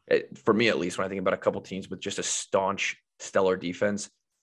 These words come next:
you think about the old Juventuses with Chiellini and Bonucci that were just playing, you know, out of their minds. And obviously the Diego Simeone, Simeone Atletico Madrids. Um, but I think next on that list for me, it's gotta be, like, an Inter Milan team.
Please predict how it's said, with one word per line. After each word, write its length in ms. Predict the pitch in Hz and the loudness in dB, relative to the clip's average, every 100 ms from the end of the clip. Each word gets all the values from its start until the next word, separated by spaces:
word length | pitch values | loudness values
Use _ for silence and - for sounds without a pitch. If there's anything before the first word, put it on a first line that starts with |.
| _ - | _ -4
you 80 | 127 | 0
think 140 | 131 | 2
about 180 | 110 101 | 4 4
the 80 | 107 | 4
old 160 | 98 | 2
Juventuses 500 | 95 95 92 101 92 | 0 -4 -4 -4 -4
with 140 | 92 90 | -4 -4
Chiellini 460 | 98 95 95 101 | -2 -2 -2 -6
and 60 | 98 | -6
Bonucci 300 | 98 95 92 | -6 -6 -4
that 100 | 98 | -4
were 80 | 85 | -6
just 220 | - - | -10 -4
playing, 260 | 95 95 - | -4 -4 -10
you 100 | - | -10
know, 120 | 71 | -8
out 60 | 98 | -8
of 60 | |
their 80 | 98 | -6
minds. 380 | 98 101 98 98 | -2 0 0 -4
And 140 | 101 - - - - | -10 -14 -20 -4 2
obviously 400 | 107 107 - 104 | 4 2 2 0
the 140 | 95 | 0
Diego 340 | - 113 104 | 0 4 4
Simeone, 440 | 107 107 104 101 - - - - | 4 2 2 0 -2 -8 -8 -2
Simeone 420 | 107 107 101 101 | 0 2 2 2
Atletico 400 | 95 101 98 101 | 2 2 0 -4
Madrids. 680 | 95 - 104 104 95 - - _ _ _ - | -6 2 6 6 4 -2 -8 _ _ _ 2
Um, 380 | 95 90 87 - _ _ - _ _ | 4 4 0 -10 _ _ -20 _ _
but 100 | 131 - | 2 2
I 40 | 113 | 2
think 180 | 196 | 0
next 280 | 135 - - | 2 2 2
on 60 | 139 | 2
that 160 | 131 | 4
list 160 | 117 165 | 4 4
for 120 | - | 2
me, 140 | 104 104 | -2 -2
it's 120 | - | -2
gotta 180 | 104 165 | -2 -2
be, 140 | 117 | 0
like, 180 | 104 101 | -2 -2
an 60 | |
Inter 260 | 101 104 110 | -6 -4 0
Milan 420 | 101 113 123 104 - - | 4 4 2 -2 -16 -8
team. 300 | 95 69 | -8 -8